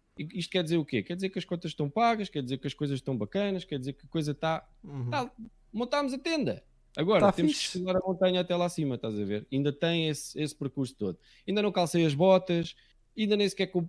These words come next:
Speaker 1: ainda, ainda nem sequer pus a, a, a camisola interior, eh, ainda chove lá dentro da tenda de vez em quando, eh, a comida tá fria, estás a ver? Ainda tá, tipo,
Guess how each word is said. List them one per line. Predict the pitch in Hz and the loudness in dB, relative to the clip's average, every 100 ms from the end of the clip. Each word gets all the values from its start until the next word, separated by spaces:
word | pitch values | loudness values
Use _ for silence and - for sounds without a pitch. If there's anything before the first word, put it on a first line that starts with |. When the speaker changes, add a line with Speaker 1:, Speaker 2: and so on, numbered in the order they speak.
| - | -4
Speaker 1:
ainda, | 170 185 180 202 | -8 -6 -2 -2
ainda | 196 | 0
nem | 202 190 | 0 0
sequer | - 175 | 0 0
pus | 170 175 | 2 4
a, | 180 | 2
a, | 175 165 - | 2 -2 -2
a | 156 | -2
camisola | 175 165 156 165 160 160 | 0 0 2 2 2 -2
interior, | 156 147 170 208 214 202 | -4 0 4 4 4 4
eh, | 190 - _ _ _ _ - 185 190 220 | 2 -2 _ _ _ _ 2 6 6 4
ainda | 220 | 4
chove | 202 202 185 | 4 4 4
lá | 185 | 4
dentro | 175 175 | 4 4
da | 170 | 2
tenda | - 175 170 | 2 2 2
de | |
vez | 151 147 | 2 0
em | 147 | 2
quando, | 214 220 214 202 202 190 _ _ _ - | 4 6 4 4 4 2 _ _ _ -2
eh, | 190 196 - | 0 0 0
a | 208 | 0
comida | 202 214 190 | 2 2 2
tá | 190 143 | 2 2
fria, | 170 233 226 208 202 | 4 4 6 6 4
estás | 190 180 | 2 -2
a | 170 | -2
ver? | 156 | -2
Ainda | 220 | -2
tá, | 233 220 202 - | 2 2 0 -2
tipo, | 165 | -6